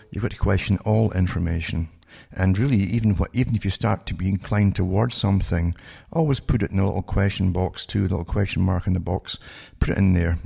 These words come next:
uh, because you'll never know the whole truth on anything in this system of control. Never.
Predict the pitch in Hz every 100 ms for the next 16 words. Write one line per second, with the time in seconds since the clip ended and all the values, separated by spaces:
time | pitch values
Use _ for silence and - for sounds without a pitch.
0 | - 90 - 101 117 117 123 110 107 95
1 | - 104 104 - 110 - 92 101 104 73
2 | - - _ _ _ _ _ - 110 92
3 | 85 - 90 - - 76 - - - 82
4 | 82 78 - 71 - _ _ _ _ _
5 | _ _ - 110 - 78